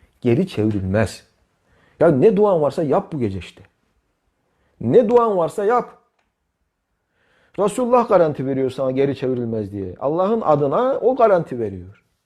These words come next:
Nerede, ne zaman, hangi saatlerde yapılacağını Efendimiz haber veriyor bize. E, o zamanları gözetleyelim işte. O günlerden biri de bu gece işte. "Rahmet kapıları," diyor, "açılır alabildiğine."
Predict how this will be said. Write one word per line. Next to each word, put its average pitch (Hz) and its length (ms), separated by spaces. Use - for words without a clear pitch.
Nerede, 160 800
ne 131 100
zaman, 214 360
hangi 233 420
saatlerde 190 440
yapılacağını 190 520
Efendimiz 202 300
haber 196 280
veriyor 196 320
bize. 131 360
E, 120 40
o 135 120
zamanları 202 400
gözetleyelim 226 520
işte. 180 160
O 165 200
günlerden 175 440
biri 165 140
de 214 100
bu 214 80
gece 208 220
işte. 185 300
"Rahmet 196 360
kapıları," 220 480
diyor, 226 100
"açılır 214 400
alabildiğine." 170 680